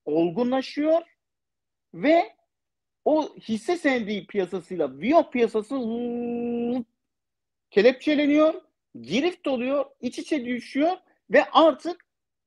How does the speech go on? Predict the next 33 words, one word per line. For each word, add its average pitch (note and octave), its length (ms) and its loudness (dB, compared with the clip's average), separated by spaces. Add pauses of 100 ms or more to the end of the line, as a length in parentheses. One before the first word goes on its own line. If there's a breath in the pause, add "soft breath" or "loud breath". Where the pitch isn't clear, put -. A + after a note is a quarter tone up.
(180)
tek F4+ 300 -4
başına A#3+ 360 -2
bir F#3+ 140 -6
piyasa D#3 380 -6
oluyor. G2 340 -14 (420)
Borsa D4 400 2
İstanbul'un A#3 960 -4
neden A#3+ 360 -2
hisse A3 280 -10
senedi G#3+ 380 -6
ve G3 180 2
Viyop G#3 280 2
piyasasını G3+ 540 -4
birleştirdiğini F#3+ 680 -2
şimdi G3 240 -4
anladınız A3 520 -2
mı? G2+ 160 -16 (480)
Aslında G3+ 640 4
amaç E4 500 2 (320)
bu D#4+ 300 0
ve C#4+ 180 4
benzeri A#3 420 2
olaylardı. C3+ 720 0 (560)
Ama G3 320 2
bunlar B3 380 -2
üç - 280 -6
yılda, G3+ 300 -4
beş A3+ 240 -2
yılda, A3 180 -4
iki F#3 260 -6
yılda G#3+ 180 -4
olmuyor A3 400 -2
arkadaşlar. C#3+ 600 -8